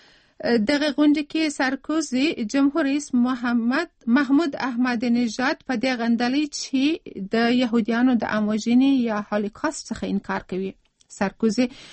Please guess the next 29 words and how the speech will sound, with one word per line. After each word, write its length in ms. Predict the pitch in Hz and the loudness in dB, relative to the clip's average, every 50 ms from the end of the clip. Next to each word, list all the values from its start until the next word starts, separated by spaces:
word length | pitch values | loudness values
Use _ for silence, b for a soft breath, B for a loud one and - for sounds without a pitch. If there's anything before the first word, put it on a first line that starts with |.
| B B B B B B - 220 208 196 | B B B B B B 0 2 2 2
د 160 | 214 208 220 | 2 2 0
راز 160 | 226 233 - - - | 0 -2 -4 -4 -4
خبرداری 480 | 214 208 226 220 202 214 220 247 294 | -4 -2 -2 -2 0 0 0 0 0
ورکړي 480 | 285 226 208 - - - 220 233 269 302 294 285 - | 0 0 -2 -4 -6 -4 -2 -2 -2 -2 -2 -2 -2
که 160 | 240 214 214 - 220 | -2 -2 -2 -2 -2
ایران 320 | 220 214 220 226 240 240 | -2 0 0 2 2 2
د 180 | 214 214 214 220 | 2 0 0 -2
نړۍ 200 | 214 214 240 240 240 226 | -2 -2 -2 -2 -2 -4
له 100 | 233 226 - | -4 -6 -4
سترو 260 | - 349 294 254 - 226 | -2 -2 -2 -2 -2 -2
هیوادونو 400 | 214 208 208 202 233 233 240 240 - | -2 -2 -2 0 0 0 0 0 -2
سره 180 | 254 247 226 214 | -2 -4 -4 -4
د 80 | 220 - | -6 -6
خپل 220 | - 220 214 - 214 | -4 -4 -4 -2 -4
اټومي 320 | 233 - 214 226 247 285 277 - | -4 -2 0 2 2 2 0 -2
پروګرام 480 | 220 220 196 208 214 269 311 277 247 | -4 -2 -2 0 0 2 2 0 0
په 60 | 247 - - | -2 -4 -4
اړه 120 | 208 208 208 - | -4 -4 -6 -6
خبرې 220 | 208 220 214 220 220 208 | -6 -4 -4 -4 -2 0
ونه 200 | 220 233 285 - - | 0 0 0 0 0
کړي، 140 | 330 381 381 _ _ _ _ _ _ _ _ _ _ _ b b b b b b b b b b b | -2 -2 -2 _ _ _ _ _ _ _ _ _ _ _ b b b b b b b b b b b
نو 80 | 247 247 | 0 2
دغه 240 | 220 311 320 311 349 | 2 2 0 0 -2
هیواد 340 | 302 311 320 311 320 330 302 | -2 -2 -2 0 0 0 0
به 140 | 285 311 | 0 0
له 140 | 302 302 285 | 0 0 0
نړۍ 280 | 254 262 254 269 339 370 - - | 0 0 0 0 -2 -2 -4 -6
څخه 480 | - - - 254 220 214 214 208 - | -10 -10 -6 -6 -4 -6 -6 -6 -4
نور 140 | 233 226 220 | -4 -4 -4